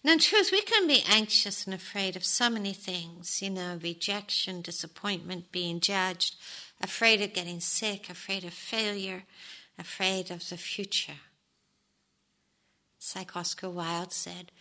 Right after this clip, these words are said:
"The most terrible things in my life never actually happened." But we've rehearsed them so many times, we're ready for when they do.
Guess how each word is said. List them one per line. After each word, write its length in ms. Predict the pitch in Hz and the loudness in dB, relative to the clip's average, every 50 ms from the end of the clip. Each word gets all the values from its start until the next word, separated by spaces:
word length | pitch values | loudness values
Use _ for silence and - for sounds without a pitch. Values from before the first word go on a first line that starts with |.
| - - _ _ _ - | -20 -20 _ _ _ -10
"The 80 | 190 190 | -8 -6
most 400 | 180 175 170 170 - - - - | -4 -4 -4 -4 -6 -8 -8 -8
terrible 440 | - 180 175 170 170 170 170 185 | -6 -4 -4 -4 -4 -6 -8 -10
things 380 | 180 180 - 175 175 175 175 - | -12 -10 -8 -8 -8 -6 -8 -8
in 80 | 180 175 | -8 -6
my 200 | 170 170 170 165 | -6 -6 -8 -6
life 360 | 165 165 165 170 170 - - | -6 -6 -6 -6 -8 -8 -8
never 260 | 170 165 156 - 165 | -10 -10 -8 -8 -8
actually 500 | 165 160 160 - - - - - 160 170 | -8 -8 -6 -2 0 0 0 0 -2 -8
happened." 580 | 170 160 147 147 160 _ - 170 175 170 - - _ _ _ _ _ _ _ _ _ _ - - - - - - - - - - - - - - - - - - - - - - - 202 202 214 - - - - - - - - - - - - - - - _ _ _ _ _ _ _ _ _ _ - - - - - - - - - - - 208 - - - - - _ _ - - - - - - - - - - - - - - - - | -10 -10 -10 -10 -14 _ -18 -20 -18 -16 -16 -18 _ _ _ _ _ _ _ _ _ _ -20 -20 -20 -20 -20 -20 -20 -20 -20 -20 -20 -20 -20 -20 -20 -20 -18 -18 -18 -18 -18 -18 -20 -18 -20 -18 -18 -16 -16 -16 -16 -16 -16 -16 -16 -16 -18 -20 -20 -20 -20 _ _ _ _ _ _ _ _ _ _ -20 -20 -20 -20 -20 -20 -20 -20 -20 -20 -18 -18 -18 -18 -18 -20 -20 _ _ -20 -20 -20 -20 -20 -14 -14 -14 -14 -14 -20 -20 -20 -18 -8 2
But 240 | 202 202 208 202 | 8 10 10 10
we've 200 | 196 214 220 214 | 10 8 6 8
rehearsed 520 | 214 220 220 208 - 214 214 220 - - - | 6 4 6 6 8 8 8 8 8 4 4
them 160 | 226 220 214 | 2 2 4
so 200 | 214 - 220 214 | 6 8 8 8
many 220 | 214 220 220 226 | 6 8 4 6
times, 520 | 233 - - 254 254 226 202 196 180 - - | 4 6 8 8 8 8 8 6 2 4 4
we're 120 | 196 196 | 4 4
ready 600 | 180 196 208 220 226 226 214 196 180 160 156 151 - - - - - - - - | 6 8 8 10 10 10 12 10 10 10 8 2 -6 -18 -18 -18 -18 -18 -16 -12
for 200 | - - 220 208 | -4 2 4 6
when 200 | 214 233 226 214 | 8 8 8 10
they 180 | 202 202 196 196 | 10 10 10 8
do. 540 | 196 233 220 214 208 202 185 180 175 170 | 6 4 2 4 4 4 4 2 0 -4